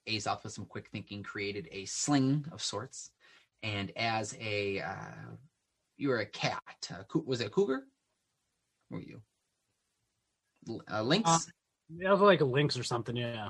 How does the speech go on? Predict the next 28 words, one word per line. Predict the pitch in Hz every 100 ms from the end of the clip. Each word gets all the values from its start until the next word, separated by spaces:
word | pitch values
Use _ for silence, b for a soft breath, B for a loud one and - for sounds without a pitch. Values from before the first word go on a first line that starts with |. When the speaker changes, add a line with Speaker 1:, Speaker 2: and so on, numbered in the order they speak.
| -
Speaker 1:
Like | 151 139 135
a |
lynx | 131 165 160 - -
crawling | - 175 160 160 160
through | - 151
these | 143 139
tunnels, | 147 143 131
you |
pulled | 135 - 139 139
Howard | 139 131 131
along | 127 127 131 127 117 b b b -
as | 113 107 104 - - _ _ _ _ _ _ _ _ -
Finks | 160 156 -
and | 135
Remus | 131 131 127 127 - - - _ _ _
followed. | - 123 120 123 127 - _ _ _ _ _ _ _ _ _ _ - _ _ _ _ -
You'd | 143
approached | - 170 160 - -
a | 127
dead | 113 131 131 -
end, | 123 107 101 - _ _ -
catching | 156 - 156
a | 127
whiff | 117 123 123
of | 104 - _
fresh | - - - 135 - - -
air | 117 113 92 - - _ _ _ _ _ _ _ _ _ _ _ -
that | 107 101 80